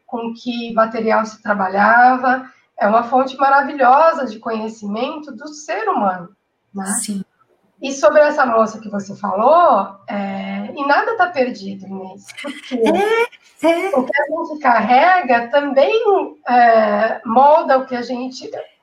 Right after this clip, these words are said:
Speaker 1: modela um pouquinho, mas no sentido bom, o que a gente é. Então, eu lembro uma live que você tava contando da sua experiência com computação,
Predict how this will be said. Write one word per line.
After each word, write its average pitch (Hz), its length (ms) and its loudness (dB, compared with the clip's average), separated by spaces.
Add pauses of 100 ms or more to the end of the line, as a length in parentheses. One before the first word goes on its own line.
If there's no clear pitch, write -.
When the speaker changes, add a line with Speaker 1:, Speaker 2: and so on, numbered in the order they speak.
(140)
Speaker 1:
modela 311 480 4
um 320 60 -4
pouquinho, 262 520 -8
mas 226 180 -2
no 240 100 -10
sentido 233 540 -14
bom, 262 460 0 (480)
o 214 120 -10
que 240 100 -6
a 240 80 -2
gente 254 300 -4
é. 269 160 4
Então, 262 260 4
eu 277 140 4
lembro 262 320 2
uma 254 160 4
live 226 340 4
que - 140 -18
você 226 180 -14
tava 220 240 0
contando 208 500 -8
da 202 120 -4
sua 208 160 -12
experiência 202 600 -10
com 208 140 -14
computação, 202 920 -2